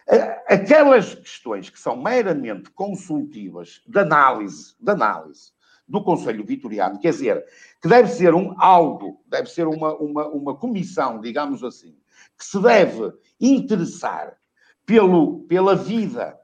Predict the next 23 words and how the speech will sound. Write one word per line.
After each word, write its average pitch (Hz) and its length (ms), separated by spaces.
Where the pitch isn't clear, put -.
do 156 240
clube, 98 500
não 98 120
é? 87 60
E 220 100
pedir 170 680
determinados 156 880
elementos 120 800
em 170 160
determinadas 139 720
alturas, 165 520
quando 226 360
acha 220 360
que 208 180
as 220 140
coisas 208 400
não 202 120
estão 202 240
bem. 185 240
E - 120
essas, 247 360
essas 247 460
alturas 147 720